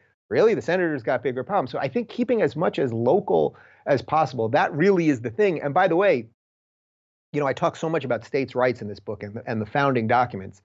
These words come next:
that they wanted, the founders wanted us to have different laws and different policies,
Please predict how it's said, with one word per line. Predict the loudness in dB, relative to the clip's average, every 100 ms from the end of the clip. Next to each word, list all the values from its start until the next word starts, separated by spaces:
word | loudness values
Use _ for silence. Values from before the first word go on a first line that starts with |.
| _ -20 -20 -20 -20 0
that | 2 2 -2 _
they | -2 0 0
wanted, | -2 -2 2 2 0 -6
the | -4
founders | 0 2 2
wanted | 0 0 2 2
us | 0 -4 -6
to | -4
have | -2 0
different | 0 2 0 -2 -12 _ _
laws | -4 2 2 2 -2 -8
and | -10 -2
different | -2 0 -4
policies, | -4 0 2 2 -4 -12 -12 -14 -18